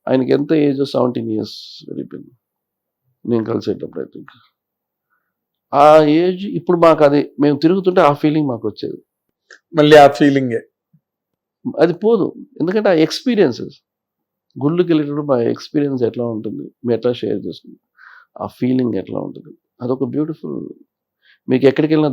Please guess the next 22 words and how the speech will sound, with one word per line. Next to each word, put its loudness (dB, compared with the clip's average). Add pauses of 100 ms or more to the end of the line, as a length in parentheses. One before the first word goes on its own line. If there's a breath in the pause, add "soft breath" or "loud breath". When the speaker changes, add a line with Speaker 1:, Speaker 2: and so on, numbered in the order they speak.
Speaker 1:
దొరకదు. -4 (1800)
So -2 (1120)
టెంపుల్ 2
అనేది 0 (140)
just -2 (160)
మనం 0
వెళ్ళి -2 (140)
దేవుని 0 (100)
దండం -2
పెట్టుకోవడం -4 (100)
కాదు, -8 (120)
ఆ -8 (100)
చుట్టుపక్కల -8 (120)
ఉన్న -8 (1400)
ఆర్కిటెక్చర్ -4
అయినా -6
సరే -10 (140)
ఆ -16
ప్ర-, -4 (160)
చూసుకుంటూ -8 (1600)
అది -2 (320)
ఒక -8